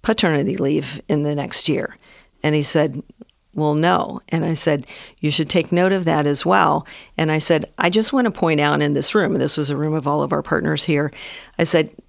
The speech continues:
"that today, still it is only the women that can have the baby."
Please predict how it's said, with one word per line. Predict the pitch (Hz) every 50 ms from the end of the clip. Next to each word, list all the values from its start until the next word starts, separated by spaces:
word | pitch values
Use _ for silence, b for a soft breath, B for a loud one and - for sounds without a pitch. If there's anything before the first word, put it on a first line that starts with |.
| _ - -
"that | - 165 156 - - - b b b b b b b _ _ _ _ _ _ _ _ -
today, | - - 214 233 220 190 147 151 147 156 151 147 - _ _ _ _ _ -
still | - - - - - 202 202 190 196
it | 196 180
is | 185 170 147
only | 170 156 156 156 151 147
the | 135 143 147
women | 143 143 143 147 143 143
that | 143 147
can | - - 139
have | - - - - 139 -
the | 147
baby." | - - - - - -